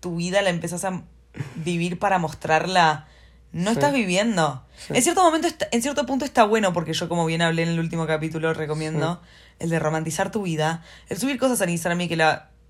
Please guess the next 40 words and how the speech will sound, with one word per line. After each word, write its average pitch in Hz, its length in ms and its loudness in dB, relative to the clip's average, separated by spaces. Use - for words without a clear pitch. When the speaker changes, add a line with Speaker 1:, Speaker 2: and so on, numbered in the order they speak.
Speaker 1:
o - 60 -6
sea, 208 80 -12
está 247 160 4
bueno, 220 560 2
pero 185 160 0
s-, - 220 -2
en 190 120 -2
el 196 80 -4
punto 214 200 -2
en 254 60 -2
el 240 60 -2
que 190 80 -4
te 175 100 -4
obsesionás 160 400 -6
con 170 140 -8
que 160 80 -2
la, 156 280 2
con - 160 -12
que 151 80 -4
la 151 80 -4
gente 151 240 -8
te 151 160 -4
Speaker 2:
Mm, 151 40 -2
Speaker 1:
vea 156 260 2
Speaker 2:
sí. 156 60 4
Speaker 1:
de 156 40 0
esa 156 160 -4
forma, 156 640 -4
Speaker 2:
Sí. - 200 -14
Speaker 1:
es 208 120 -6
tóxico. - 460 -2
Speaker 2:
Mm, 120 180 0
es - 100 -2
una 175 220 2
f-, - 280 -8
es 165 120 2
una 185 260 2
parte, 180 320 0
¿sabes? 160 380 2
Personalmente 190 1040 6